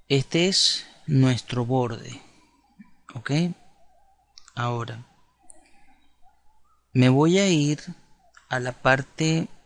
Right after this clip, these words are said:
de el bloque, acá, y creo aquí en Text Align Center. Perfecto, aquí mismo es. Aplicamos y aceptamos.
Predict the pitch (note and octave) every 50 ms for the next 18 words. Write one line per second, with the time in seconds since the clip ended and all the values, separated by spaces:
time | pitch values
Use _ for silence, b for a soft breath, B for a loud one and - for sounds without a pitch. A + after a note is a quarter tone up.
0 | _ - C3+ B2+ B2+ A#2+ A#2 C3 B2+ B2 B2 B2 A#2+ A#2+ A#2+ A#2 A#2 A#2 A#2+ A#2
1 | A#2 - E3+ C#3+ - _ _ _ _ _ _ _ _ - - - - _ _ _
2 | _ _ _ - - - - B2 B2 A#2+ A#2+ A#2 A#2+ C#3 D3+ E3 D#3 C#3 - -
3 | - B2+ C3 C#3 E3 F3 E3+ D3 C#3+ - _ _ _ _ _ _ _ - A#2+ A#2
4 | A2+ _ - C#3 C#3 C#3 C#3 C#3+ D#3+ D#3+ D#3 - _ _ _ - - - - -
5 | _ _ - - A#2+ A#2 - - A2+ B2 C#3 C#3 C3 - - - B2+ C3+ C3+ B2+
6 | _ - C#3 C3+ - - - - - - A2+ B2 C3+ C3+ C3 C3 C3+ C3+ C#3 D3+
7 | G3 - _ _ _ - - - - - - - B2 A2+ A2+ A#2 A#2 - A2+ A2+
8 | - _ - - B2 B2 B2 A#2+ C3+ - - - - - C3 _ - - - -
9 | - C#3 B2 A#2+ A#2+ A#2+ A#2+ B2 B2+ B2+ C3 B2+ - - - - - _ _ _
10 | _ b b b b b b b b b b b b B2+ B2 A#2 - C3 B2+ -
11 | - C#3 D#3 D#3+ E3+ F3 F3+ E3+ - - - - - - - - _ _ _ -
12 | - - - C3+ B2+ A#2 - - B2+ A#2+ - - - - - - - - - -
13 | -